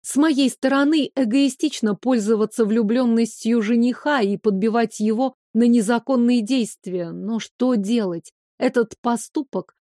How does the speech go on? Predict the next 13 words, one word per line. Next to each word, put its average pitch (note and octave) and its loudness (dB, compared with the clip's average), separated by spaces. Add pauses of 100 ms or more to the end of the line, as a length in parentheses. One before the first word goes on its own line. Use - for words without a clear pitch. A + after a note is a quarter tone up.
(140)
останется A3+ -2
на G3+ 0
моей A3+ 0
совести. G3+ -4 (420)
Я A#3+ 0
опасалась A#3+ 0
идти A3+ -2
за G3+ 0
помощью A3+ -2
к - -10
великому A3 0
князю A3 0
Леви G#3+ 0